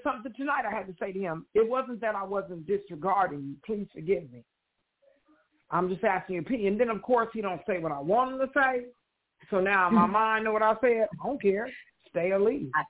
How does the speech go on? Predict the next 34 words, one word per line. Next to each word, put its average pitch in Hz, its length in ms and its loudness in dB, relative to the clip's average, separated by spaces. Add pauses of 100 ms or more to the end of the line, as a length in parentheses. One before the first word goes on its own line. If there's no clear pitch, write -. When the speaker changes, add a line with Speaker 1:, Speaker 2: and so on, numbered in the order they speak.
(200)
Speaker 2:
wait, 180 180 2
Speaker 1:
You 160 120 -2
Speaker 2:
I 220 140 8
Speaker 1:
can, 220 40 -2
I 202 80 4
mean, 269 120 6
Speaker 2:
shouldn't - 40 4
have 208 80 2
Speaker 1:
not 196 80 2
Speaker 2:
asked 254 200 6
Speaker 1:
leave 349 100 -4
Speaker 2:
to 311 80 -4
Speaker 1:
out 269 80 -8
the 302 60 -6
Speaker 2:
begin 208 160 -2
Speaker 1:
house, 339 160 6 (100)
but - 120 0
Speaker 2:
with. 151 200 -2 (320)
Speaker 1:
yeah, 196 120 4
you 220 180 0
can, 214 180 0
Speaker 2:
But 208 100 2
Speaker 1:
you 262 80 0
can 233 160 0
Speaker 2:
that's 208 120 6
Speaker 1:
go 208 60 6
on 214 80 2
Speaker 2:
that 220 60 0
Speaker 1:
this 214 60 -2
trip 233 100 4
or 349 120 8
Speaker 2:
pride, 359 120 4
Speaker 1:
not. 262 220 2
Speaker 2:
girl. 269 520 -2